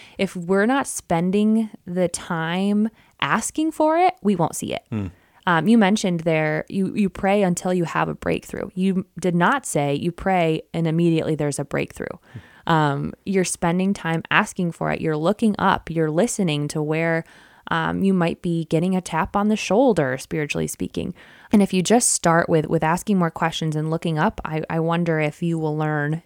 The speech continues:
Speaker 1: if I will learn a lot more about this world and start to see it happening in my day-to-day life.
Speaker 2: I think it's also important to mention to be careful about what is good and what is right and what is spiritual,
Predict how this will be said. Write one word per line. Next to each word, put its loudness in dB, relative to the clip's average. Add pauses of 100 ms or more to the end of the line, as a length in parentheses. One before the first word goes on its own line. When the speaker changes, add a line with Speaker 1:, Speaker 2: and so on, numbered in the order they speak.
(140)
Speaker 1:
if 0
I 2
will 2
learn 0
a -2
lot 4
more 6
about 2
this -2
world 4
and 0
start -2
to -2
see 0
it 0
happening -4
in -4
my -4
day-to-day -4
life. -6 (560)
Speaker 2:
I 2
think -4
it's -6
also 2 (600)
important -2
to -6
mention -6 (180)
to -6
be -10
careful -8
about -2 (140)
what -8
is -16 (140)
good -2
and -8
what -6
is -10
right -6
and -10
what -10
is -16
spiritual, -4